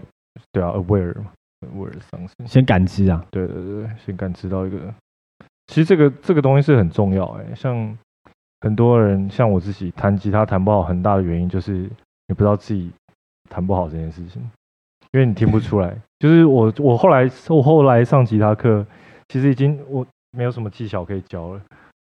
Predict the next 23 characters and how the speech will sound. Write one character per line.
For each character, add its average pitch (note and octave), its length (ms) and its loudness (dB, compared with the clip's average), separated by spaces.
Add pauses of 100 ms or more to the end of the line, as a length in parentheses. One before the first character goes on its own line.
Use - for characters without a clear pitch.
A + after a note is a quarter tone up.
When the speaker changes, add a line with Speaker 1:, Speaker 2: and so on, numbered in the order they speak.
(240)
Speaker 1:
就 A#2+ 100 -4
是 A#2+ 220 -6
不 C#3 80 2
是 D#3+ 60 4
说 E3+ 120 4
我 B2+ 140 4
很 G2 140 -2
会 A2 240 2
了， F2+ 80 -2
就 B2 100 -2
是 B2+ 160 2
那 C#3 80 0
些 B2+ 80 2
都 B2 140 -2
是 A#2 80 -8
因 A#2+ 60 -4
为 A2+ 60 -4
我 F#2+ 80 -4
大 G2+ 120 -4
概 G2 100 -2
都 F#2 80 -6
知 - 180 -14
道。 G2+ 240 -16